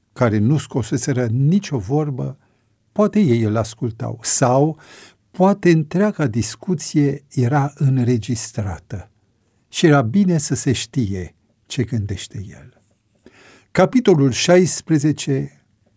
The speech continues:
la general. Continuare. La un moment dat, povestește Liviu,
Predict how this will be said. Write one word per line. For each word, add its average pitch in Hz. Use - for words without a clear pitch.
la 170
general. 117
Continuare. 107
La 123
un 220
moment 117
dat, -
povestește 113
Liviu, 104